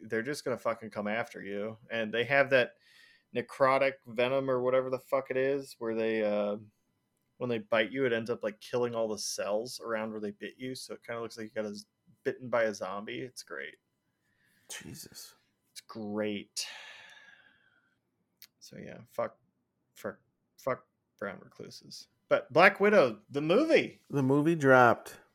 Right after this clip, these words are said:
Speaker 2: and I, it did two hundred, like, forty million. I don't know if that's good or not.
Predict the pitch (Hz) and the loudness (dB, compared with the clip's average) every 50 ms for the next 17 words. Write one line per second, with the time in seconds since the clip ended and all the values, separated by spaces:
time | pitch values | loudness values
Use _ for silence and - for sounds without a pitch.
0 | _ _ _ - 113 110 110 110 107 110 110 117 - _ _ - 120 117 123 123 | _ _ _ -6 -4 -2 0 0 0 -2 -4 -6 -8 _ _ 2 4 4 4 4
1 | - - _ _ _ _ _ - 123 120 127 127 117 101 - - 135 127 127 123 | 2 -4 _ _ _ _ _ -4 -2 0 0 0 0 -2 -4 -2 0 0 2 2
2 | 123 123 120 113 107 104 - - - - 117 117 113 113 113 113 113 113 117 117 | 2 2 2 0 0 -2 -4 -6 -6 -2 -2 0 0 0 -2 -2 -2 0 0 -2
3 | 117 117 117 117 113 - _ _ - 120 113 117 120 117 110 107 95 - - - | -2 -2 -4 -6 -8 -12 _ _ -2 0 0 2 2 2 2 0 -4 -4 -4 -4
4 | 110 110 113 113 113 113 113 113 110 - | -2 -2 0 0 0 0 -2 -2 -4 -6